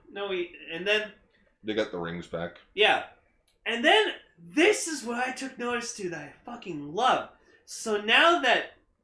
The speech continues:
Speaker 1: their bond is so strong, so well, they're so connected now, they're not little, they're not tiny anymore.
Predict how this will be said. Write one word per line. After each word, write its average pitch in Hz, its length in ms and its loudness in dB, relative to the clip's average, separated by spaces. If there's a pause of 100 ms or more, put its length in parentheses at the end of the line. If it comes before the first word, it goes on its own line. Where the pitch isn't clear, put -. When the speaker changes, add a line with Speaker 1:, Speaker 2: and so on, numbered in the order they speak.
Speaker 1:
their 202 480 4
bond 214 420 6
is 139 200 -6
so 226 380 0
strong, 170 960 0
so 240 400 -2
well, 240 300 0
they're 170 120 -8
so 247 280 -6
connected 214 680 -4
now, 120 360 -6 (1120)
they're 269 160 2
not 339 220 6
little, 359 600 0
they're 359 140 -2
not 381 180 0
tiny 453 480 -2
anymore. 170 460 -4